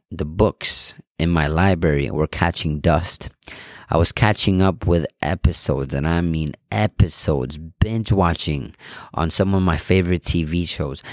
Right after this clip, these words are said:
And I'm not saying that there's anything wrong with these things, but I caught myself doing them way too often.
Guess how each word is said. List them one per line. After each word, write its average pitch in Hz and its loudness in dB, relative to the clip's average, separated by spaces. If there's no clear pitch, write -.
And 98 2
I'm 107 2
not 113 4
saying 110 0
that 98 2
there's 92 2
anything 95 0
wrong 107 4
with 95 2
these 82 0
things, 78 -6
but - -2
I - 0
caught - 0
myself 98 2
doing 101 4
them 87 0
way 101 4
too 87 0
often. 90 -2